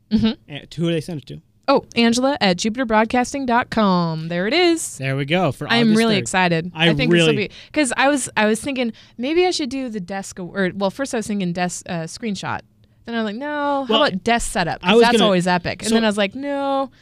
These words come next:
Speaker 2: I was gonna say, can I just say,
Speaker 1: Mm-hmm.
Speaker 2: uh, what I would like to see is, like, if you're watching it somewhere where you can take a picture, please take a picture with your smartphone and just email it to Angela at jupiter broadcasting dot com.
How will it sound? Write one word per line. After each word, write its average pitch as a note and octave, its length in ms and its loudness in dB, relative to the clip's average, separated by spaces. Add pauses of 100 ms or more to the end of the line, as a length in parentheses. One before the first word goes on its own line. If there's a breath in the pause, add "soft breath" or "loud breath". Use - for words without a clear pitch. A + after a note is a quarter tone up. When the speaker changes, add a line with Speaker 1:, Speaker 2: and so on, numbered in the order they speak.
(120 soft breath)
Speaker 2:
I G3 80 4
was A3 140 4
gonna G#3+ 120 2
say, D3 260 -2
can E3 120 -8
I F3 80 -2
just E3+ 160 -6
say, F#3 240 -10 (140)
Speaker 1:
Mm-hmm. C4 200 -14
Speaker 2:
uh, E3 60 0
what F3 160 0
I F#3 80 4
would G#3 100 4
like F3 140 4
to E3+ 100 -6
see C3+ 280 -4
is, C3+ 100 -6
like, C#3+ 140 -4
if C#3 80 -6
you're D3+ 100 -4
watching G3 380 0
it F3 100 -6
somewhere D3+ 320 -4
where D3 100 -2
you C#3+ 80 -2
can D3 100 -6
take C#3+ 120 -6
a C3 60 -10
picture, C3 400 -4
please F#3+ 260 -6
take F#3+ 140 -8
a F#3 40 -12
picture F#3 280 -6
with D3+ 80 -8
your E3+ 80 -6
smartphone C#3 480 -6
and C#3+ 120 -4
just C#3 140 -6
email D#3 240 -4
it C#3+ 60 -10
to - 100 -12
Angela C#3 200 -4
at C3+ 60 -6
jupiter D3 220 -8
broadcasting B2 480 -10
dot A2+ 120 -12
com. B2 160 -14